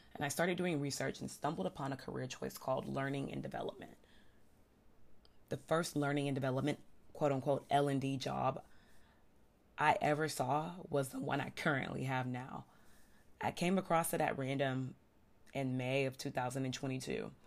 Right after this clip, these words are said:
I was reading the job description and I said, "This is for me."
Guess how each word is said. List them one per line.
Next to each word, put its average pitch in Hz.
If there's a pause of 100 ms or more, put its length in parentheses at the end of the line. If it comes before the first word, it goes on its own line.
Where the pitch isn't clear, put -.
(960)
I 147
was 135
reading 135
the 143
job 135
description 170
and 143
I 139
said, 139 (1000)
"This 131
is 135
for 151
me." 190